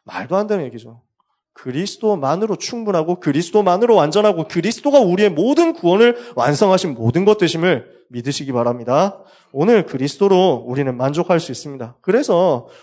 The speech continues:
우리가 받은 구원이 어느 정도냐? 로마서 팔 장 삼십일 절, 삼십구 절. 영원합니다. 아무도 우리를 그리스도의 사랑에서 끊을 수 없다.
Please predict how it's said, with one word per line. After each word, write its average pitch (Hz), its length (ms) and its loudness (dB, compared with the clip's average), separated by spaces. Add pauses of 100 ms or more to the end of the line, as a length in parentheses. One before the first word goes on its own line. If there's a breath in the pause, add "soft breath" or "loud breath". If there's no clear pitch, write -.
우리가 240 360 2
받은 226 300 0
구원이 160 340 -2
어느 151 180 0
정도냐? 208 480 0
로마서 240 380 0
팔 262 200 0
장 262 180 0
삼십일 247 400 -2
절, 226 140 0
삼십구 220 360 -6
절. 196 240 4 (300 loud breath)
영원합니다. 202 840 2 (380)
아무도 175 600 -2
우리를 139 400 -2
그리스도의 139 440 -2
사랑에서 156 460 -8
끊을 214 300 -2
수 - 120 -4
없다. 135 320 -4